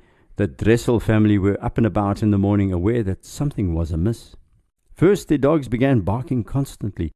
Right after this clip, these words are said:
Then they tried the landline, but the telephone was dead. They knew that it was likely they were about to come under attack. Their farm, called Harabib, was forty-three kilometers south of Grootfontein, and help was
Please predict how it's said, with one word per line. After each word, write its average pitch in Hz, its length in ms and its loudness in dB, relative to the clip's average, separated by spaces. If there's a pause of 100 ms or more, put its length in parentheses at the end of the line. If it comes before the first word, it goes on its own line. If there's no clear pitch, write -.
(140)
Then 170 180 4
they 135 140 4
tried 127 320 0
the 107 60 2
landline, 98 540 0
but - 140 -8
the 101 80 -4
telephone 87 520 -2
was 92 120 -4
dead. 123 340 -6 (1300)
They 117 160 4
knew 131 360 6
that 104 140 2
it 107 80 2
was 95 220 -2
likely 95 360 0
they 80 120 -4
were 87 140 0
about 82 340 -4
to - 60 -14
come 87 340 -4 (120)
under 80 280 -4
attack. - 440 -14 (600)
Their 104 160 2
farm, 123 400 0
called 107 380 -4
Harabib, 98 500 -4 (460)
was 92 140 -4
forty-three 110 520 -2
kilometers 107 460 0
south 110 280 -2
of 90 140 -10
Grootfontein, 101 680 -2
and 85 120 -2
help 98 260 -6
was 85 300 -8